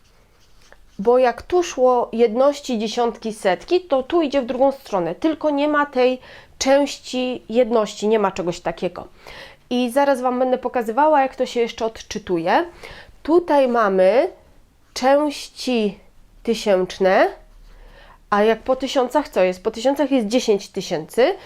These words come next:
więc jakbym tu na przykład dopisała sobie piątkę, to tu jest cyfra części dziesięciotysięcznych.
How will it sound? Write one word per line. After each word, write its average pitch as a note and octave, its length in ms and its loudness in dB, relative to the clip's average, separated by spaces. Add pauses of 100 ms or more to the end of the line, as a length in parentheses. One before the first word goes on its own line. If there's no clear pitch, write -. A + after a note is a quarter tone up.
(240)
więc A#3 140 2
jakbym A3 280 -2
tu D4+ 120 -2
na C#4+ 120 2
przykład B3+ 360 0
dopisała A3 440 0
sobie G#3 280 -2
piątkę, G3 640 0 (540)
to G#3+ 120 -2
tu C#4+ 220 -2
jest C#4+ 440 2 (100)
cyfra G#3+ 560 0 (1040)
części C4+ 840 0
dziesięciotysięcznych. A#3 1600 0